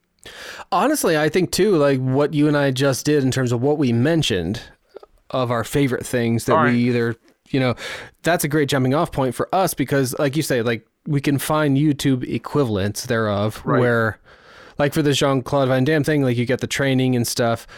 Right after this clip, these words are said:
Speaker 1: Uh, there's some videos that represent that. There's, you know, so we can just, uh, I think we start with those. And then, yeah, hopefully the other guys could, uh, submit theirs as well.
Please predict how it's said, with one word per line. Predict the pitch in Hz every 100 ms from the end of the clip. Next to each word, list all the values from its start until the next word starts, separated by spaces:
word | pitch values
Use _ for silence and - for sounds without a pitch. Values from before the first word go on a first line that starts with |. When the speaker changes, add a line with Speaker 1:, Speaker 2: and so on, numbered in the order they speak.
| - - - -
Speaker 1:
Uh, | 127 117 113 113 110 107 - _
there's | - 156 147
some | 165 143
videos | 139 131 123
that | 117
represent | 123 113 110 104 101
that. | 107 131 - -
There's, | 117 107 -
you | 349 113
know, | 87 -
so | - 143
we | 139
can | 135 135
just, | 127 127 -
uh, | 127 113 110 107
I | -
think | 143 135
we |
start | 131 143 135
with | 120
those. | 123 113 104 104 - - - - - - _ -
And | 147 143
then, | 147 147 143 139 135 131 131 - _ _ _ _
yeah, | - 339 127
hopefully | 104 170 160 147
the | 147
other | 143
guys | 135 143 131 -
could, | 139 127 131 - _ _ 135
uh, | 123 120 110 107 - _ _ _ -
submit | - 180 165 160 143
theirs | 131 139 143 127
as | 117 -
well. | 120 196 208